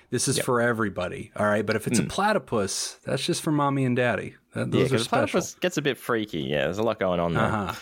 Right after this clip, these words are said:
Speaker 1: Yeah, there's a lot of
Speaker 2: Uh,
Speaker 1: weird shit going on with platypi.
Speaker 2: yeah. Hmm. Platypi? <laughs> No.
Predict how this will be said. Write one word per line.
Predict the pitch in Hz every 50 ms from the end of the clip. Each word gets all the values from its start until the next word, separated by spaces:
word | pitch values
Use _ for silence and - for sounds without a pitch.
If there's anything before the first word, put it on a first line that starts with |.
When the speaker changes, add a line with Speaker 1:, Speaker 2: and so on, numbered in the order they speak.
| - - - -
Speaker 1:
Yeah, | 160 175 180 175 175
there's | 190 208 202
a | 208
lot | 220 214 202 -
of | 110 101
Speaker 2:
Uh, |
Speaker 1:
weird | - - 98 -
shit | - 123 107 92
going | 110 107 101 101
on | 95 95
with | 92 - -
platypi. | - - - 98 -
Speaker 2:
yeah. | - 95 90 95 - - - - - _ _ _ _
Hmm. | 127 113 107 98 90 98 - _ _ _ _ _ _ -
Platypi? | - - 98 107 - - - 131 139 113 80 78 - -
<laughs> | - - - - - - 180 - _ _ _ _ _ - - - 147
No. | 131 127 110 92